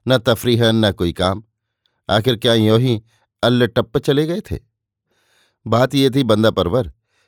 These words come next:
कि एक रईस के यहाँ जमींदारी का काम देखने के लिए कारिंदे की जगह खाली थी, उसी के लिए गया था।" "जगह मिल गई?" नवाब साहब हुक्के का कश लेकर बोले,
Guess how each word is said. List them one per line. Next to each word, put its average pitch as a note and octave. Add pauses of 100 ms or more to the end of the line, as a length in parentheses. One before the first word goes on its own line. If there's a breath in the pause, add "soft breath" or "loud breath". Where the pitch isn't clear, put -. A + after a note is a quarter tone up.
(140)
कि C3+
एक C3+
रईस A#2+
के C3
यहाँ A#2+
जमींदारी G#2+
का G2+
काम G2
देखने F#2
के G2+
लिए F#2+
कारिंदे F#2
की E2+
जगह D#2
खाली F#2
थी, - (920)
उसी G3
के E3
लिए A#2
गया C#2+
था।" - (840)
"जगह G2+
मिल B2+
गई?" G#3 (720)
नवाब G#2
साहब A2 (380 soft breath)
हुक्के A#2+
का G#2+
कश -
लेकर E2+
बोले, B1+